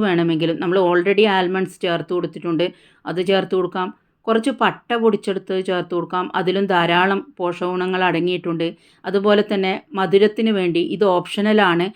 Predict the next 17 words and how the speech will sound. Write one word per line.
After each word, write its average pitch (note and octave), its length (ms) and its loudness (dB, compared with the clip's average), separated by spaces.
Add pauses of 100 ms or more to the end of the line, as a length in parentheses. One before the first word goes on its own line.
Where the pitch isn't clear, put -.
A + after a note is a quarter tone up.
(280)
ഒരു A#3+ 200 2
ടേബിൾ F3 340 2
സ്പൂൺ F#3 280 -8 (100)
തേന് F#3+ 460 2
കൂടി, D3 260 -2
ഹണി F#3+ 280 0
കൂടി F#3+ 400 -2
ചേർത്ത് D3 280 -4
കൊടുക്കാം. C3 320 -12 (440)
ഇപ്പോൾ C4+ 340 0
നമ്മുടെ G#3+ 260 4 (1500)
ബ്രേക്ക്ഫാസ്റ്റ് F#3+ 760 -2
മീൽ F3 320 2 (1900)
ഓവർനൈറ്റ് G3 640 2
ഓട്സ് F3 360 0
ഇവിടെ E3+ 180 0
തയ്യാറായിട്ടുണ്ട്. E3 880 0